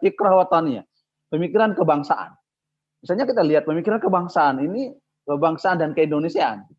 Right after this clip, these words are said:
Dengan istilah, Maulana Syekh menyebutnya biladi, Indonesia, watani. Itu beliau sebut semua dalam karya-karya beliau. Watani misalnya, tersebut dalam untaian lagu-lagu karya Maulana Syekh.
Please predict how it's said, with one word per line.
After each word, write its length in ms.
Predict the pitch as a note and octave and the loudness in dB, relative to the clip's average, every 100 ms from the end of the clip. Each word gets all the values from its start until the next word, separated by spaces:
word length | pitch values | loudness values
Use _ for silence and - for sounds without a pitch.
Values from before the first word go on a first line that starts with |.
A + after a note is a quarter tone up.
| - - _ | -20 -20 _
Dengan 260 | C3+ D3+ | -6 -6
istilah, 400 | D#3+ D3 F#3+ F3 | -6 0 2 2
Maulana 240 | C#3 D3 D3+ | 2 0 0
Syekh 160 | G3 | 0
menyebutnya 400 | E3 D#3+ C#3+ D#3+ | 0 0 0 -2
biladi, 800 | C#3 C#3 C#3 D3 D3+ C#3 B2+ A#2+ A2+ _ _ | -2 -2 2 4 2 0 -6 -8 -12 _ _
Indonesia, 1040 | C#3+ D3 D3 D#3 E3 D#3+ - B2+ A#2+ A2+ - C#3 | -6 -4 -4 -2 -4 -4 -6 -6 -4 -6 -8 -2
watani. 560 | D#3+ D#3+ D3 C3+ B2 A#2+ _ _ _ | -2 0 -2 -2 -8 -12 _ _ _
Itu 240 | E3 A3+ | -8 -4
beliau 160 | G#3+ G#3+ | -2 -2
sebut 320 | G#3 A3 A3+ | 0 0 0
semua 240 | G3 G3+ | -2 -2
dalam 320 | D3 C#3 C#3 | 0 -2 -2
karya-karya 560 | - D3 D3+ C#3 C3+ A#2+ | -6 -8 -6 -6 -6 -8
beliau. 320 | A#2+ B2 G2 - _ _ _ _ _ _ _ _ | -6 -6 -8 -14 _ _ _ _ _ _ _ _
Watani 640 | B2+ C3 D3 E3 E3 B2+ | -6 -6 -2 -4 -2 -6
misalnya, 240 | G#2+ G#2+ G#2 - | -10 -16 -18 -10
tersebut 320 | C3 F3+ E3 | -4 -2 0
dalam 240 | C#3 C3+ | 0 -2
untaian 320 | C3+ C3+ D3+ | -4 -2 -2
lagu-lagu 400 | C#3 C#3 C3+ C#3 | -2 -2 -2 -2
karya 160 | C#3+ C#3+ | 0 0
Maulana 320 | C3+ B2 A#2 | -2 -8 -12
Syekh. 320 | A#2+ A#2+ G2+ | -12 -12 -12